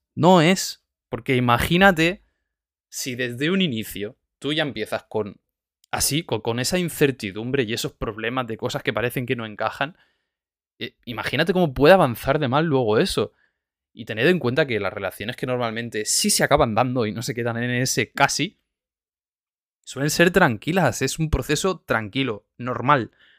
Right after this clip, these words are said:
eh, de, de, de paz, de tranquilidad, de saber que las cosas van bien, de poder irte a dormir tranquilo por la noche y saber que te vas a despertar a la mañana siguiente sin que la otra persona haya desaparecido, porque creo que muchas veces en estas historias,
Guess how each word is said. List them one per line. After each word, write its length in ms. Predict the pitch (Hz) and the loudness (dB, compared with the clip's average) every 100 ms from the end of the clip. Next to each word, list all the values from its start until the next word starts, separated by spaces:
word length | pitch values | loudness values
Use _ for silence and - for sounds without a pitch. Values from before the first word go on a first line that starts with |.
| _ _ _ | _ _ _
eh, 100 | 107 | -12
de, 200 | 110 113 | -8 -8
de, 160 | 117 113 | -8 -8
de 220 | 117 113 | -6 2
paz, 440 | 131 135 - - _ _ _ | 4 4 0 -18 _ _ _
de 140 | 127 131 | -8 -4
tranquilidad, 680 | 123 107 117 117 139 117 _ _ _ _ _ | -4 -6 -4 0 0 0 _ _ _ _ _
de 100 | 113 | -8
saber 340 | 110 117 127 - | -2 2 2 4
que 100 | 180 | 4
las 180 | 156 - | 4 2
cosas 400 | 160 - 190 151 | -2 0 0 0
van 200 | 156 120 | -2 -2
bien, 180 | 147 | -6
de 80 | 120 | -6
poder 220 | 107 120 | -8 -6
irte 220 | 143 139 165 | -6 -4 -2
a 60 | |
dormir 420 | 151 131 143 170 _ _ _ _ _ _ | -2 -4 -8 -12 _ _ _ _ _ _
tranquilo 520 | - 101 95 135 156 | -10 -10 -4 2 4
por 120 | 156 | 4
la 100 | 151 | 2
noche 460 | 135 135 - 113 - _ _ _ _ _ _ _ _ 143 | 2 -2 -2 -4 -6 _ _ _ _ _ _ _ _ -8
y 480 | 123 120 117 110 _ _ _ | -4 -2 -2 -6 _ _ _
saber 360 | - 110 117 127 | -2 0 2 4
que 80 | |
te 80 | 131 | 4
vas 120 | - | 6
a 40 | 160 | 6
despertar 400 | 135 127 123 151 | 6 4 6 6
a 60 | 123 | 6
la 80 | |
mañana 280 | 104 104 127 | 2 -2 0
siguiente 600 | - 131 135 143 127 - _ _ _ _ _ - | 0 0 0 0 -2 -6 _ _ _ _ _ -12
sin 260 | - 123 | -10 -8
que 100 | 110 | -4
la 100 | 104 | 0
otra 160 | 110 143 | 4 4
persona 580 | 143 - 139 127 147 - | 4 0 0 -2 -4 -2
haya 180 | 120 160 | 2 4
desaparecido, 580 | 180 180 135 123 165 | 4 2 2 -2 -4
porque 300 | 135 107 107 | -4 -6 -10
creo 180 | - 107 | -8 -6
que 80 | 147 | -4
muchas 280 | 147 - 120 | -4 -2 -4
veces 280 | 127 180 135 | -4 -4 -4
en 80 | |
estas 220 | 113 147 131 | -6 -6 -8
historias, 480 | - 117 131 190 | -8 -10 -8 -8